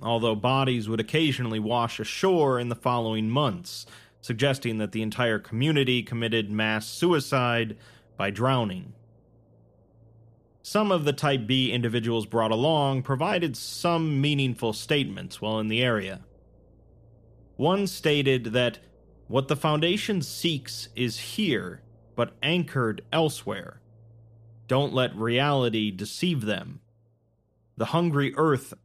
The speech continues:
devours, but the firstborn will never truly die. They exist outside of the cycle.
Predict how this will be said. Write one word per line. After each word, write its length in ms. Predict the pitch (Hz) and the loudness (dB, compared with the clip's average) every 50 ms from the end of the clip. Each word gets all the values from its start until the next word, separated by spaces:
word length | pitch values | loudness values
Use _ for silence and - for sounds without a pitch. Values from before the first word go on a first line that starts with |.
| _ - 117 | _ -8 -4
devours, 960 | 120 117 104 131 135 147 143 127 110 98 92 90 - - - - - - - - - _ _ _ | -4 -2 0 2 2 2 2 2 0 -2 -4 -8 -12 -14 -14 -16 -16 -16 -18 -20 -20 _ _ _
but 140 | 120 113 - | -6 -2 -2
the 80 | 139 | -2
firstborn 960 | 135 - - 165 160 147 - - 120 113 104 139 147 147 139 127 120 110 110 107 | -4 0 0 0 0 0 -2 -4 -8 -2 0 2 2 4 2 2 2 0 -2 -2
will 120 | 113 113 | -2 -2
never 340 | 117 120 127 135 139 139 131 | 0 0 2 2 2 0 0
truly 500 | 139 - - 143 143 139 127 113 104 104 | -2 -4 -4 -2 0 0 0 0 -2 -4
die. 640 | 95 107 123 127 123 113 - 190 170 - - - - _ _ _ _ _ _ _ _ _ _ _ _ | -2 0 0 0 2 0 -2 -4 -8 -10 -14 -20 -20 _ _ _ _ _ _ _ _ _ _ _ _
They 260 | - 101 123 131 131 | -4 0 2 2 2
exist 720 | 123 120 113 107 95 104 127 127 120 - - - - - - _ 117 | 2 0 -2 -4 -2 0 0 0 0 -2 -8 -14 -16 -20 -12 _ -2
outside 720 | 123 127 123 - - - - 131 131 127 120 107 101 95 | -2 -2 -2 -4 -8 -4 0 0 2 2 2 0 0 -4
of 120 | 92 90 | -6 -6
the 100 | 92 107 | -8 -8
cycle. 600 | - - - - 131 123 120 - 117 92 - - | -8 -4 -2 0 0 0 0 -4 -8 -12 -14 -16